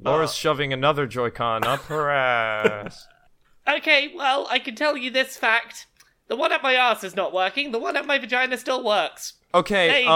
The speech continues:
Speaker 1: um,
Speaker 3: go.
Speaker 2: Joy-Cons
Speaker 1: uh,
Speaker 2: work
Speaker 3: In,
Speaker 2: in vaginas. Confirmed here first.
Speaker 3: Joy-Cons work in vaginas.
Speaker 1: Flex your pelvic floor. Now tell me if you can hit the home button.
Speaker 3: I can hit the home button, but I also hit the, uh, analog,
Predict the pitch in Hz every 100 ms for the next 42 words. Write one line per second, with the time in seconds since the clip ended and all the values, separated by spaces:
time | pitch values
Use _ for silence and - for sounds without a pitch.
0 | 165 233 233 226 117 135 135 180 208 -
1 | 196 190 - 175 - 180 160 160 147 139
2 | 123 113 - 151 170 180 175 175 165 156
3 | 143 120 113 330 269 277 247 240 247 233
4 | 240 226 226 233 226 202 196 - _ -
5 | 147 151 - 185 165 147 143 - 131 127
6 | 123 - 120 110 135 131 127 131 123 120
7 | 117 117 113 95 101 208 - _ _ _
8 | _ - 240 254 269 - 262 294 269 240
9 | 311 247 214 190 185 214 208 - 202 -
10 | 190 196 185 185 175 170 185 185 180 180
11 | 175 170